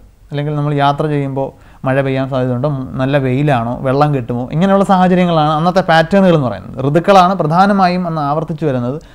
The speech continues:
അതിൻ്റെ പാറ്റേണുകളെ ആകാശത്ത് കാണുന്ന വസ്തുക്കളുടെ ചലനവും അവയുടെ സ്ഥാനവും ഈ, ഈ രണ്ട് പാറ്റേണുകളുമായും ബന്ധിപ്പിക്കാൻ കഴിഞ്ഞു എന്നതാണ്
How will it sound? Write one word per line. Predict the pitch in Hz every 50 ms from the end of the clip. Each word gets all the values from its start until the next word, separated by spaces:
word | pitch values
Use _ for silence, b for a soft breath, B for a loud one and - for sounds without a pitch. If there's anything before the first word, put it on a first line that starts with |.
| b b b
അതിൻ്റെ | 156 165 196 214 233
പാറ്റേണുകളെ | 220 226 180 160 160 165 160 - 196 180 156 123 110 117 147 - b b b b b
ആകാശത്ത് | 151 160 175 208 220 226 233 240 220 - 254
കാണുന്ന | 220 214 190 190 196 196 220
വസ്തുക്കളുടെ | 214 185 160 - - - 170 160 - 175 165 165 190 208 -
ചലനവും | - 156 143 143 147 156 165 165 170 202 233 - - - - -
അവയുടെ | 147 139 143 151 165 185
സ്ഥാനവും | 185 185 - - 170 156 156 165 180 196 196 156 113 95 - -
ഈ, | - 151 151
ഈ | 170 180 202
രണ്ട് | 208 190 180 185 202
പാറ്റേണുകളുമായും | - - 170 160 160 156 180 180 175 175 170 170 156 147 143 143 147 151 143
ബന്ധിപ്പിക്കാൻ | 139 143 151 143 180 160 175 160 - 170 160 147
കഴിഞ്ഞു | 147 135 139 139 131
എന്നതാണ് | 127 131 127 120 120 120 127